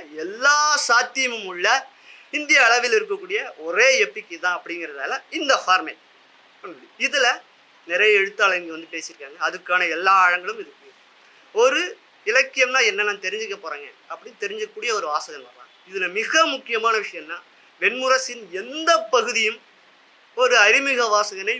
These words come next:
ஒருபோதும் ஏமாற்றாது. அவன் சரியான விஷயத்துல துவங்கினான்னா, அதை விட்டுட்டு போய் எங்க விழுந்து வாரி தப்பான இடத்துக்கு போய் சுத்தி வந்தாலும்,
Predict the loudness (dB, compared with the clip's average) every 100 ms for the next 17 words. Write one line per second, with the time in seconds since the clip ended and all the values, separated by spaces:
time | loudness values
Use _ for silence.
0 | -2 -2 -2 0 0 0 2 2 2 -2
1 | -8 -18 _ _ _ -6 -4 -2 2 4
2 | 6 6 4 2 2 2 2 0 _ 0
3 | 0 2 2 2 2 0 -2 _ -18 -2
4 | 2 2 0 -2 0 2 2 2 0 0
5 | 2 4 4 2 0 2 2 0 -4 -10
6 | -10 -8 -4 0 0 0 -2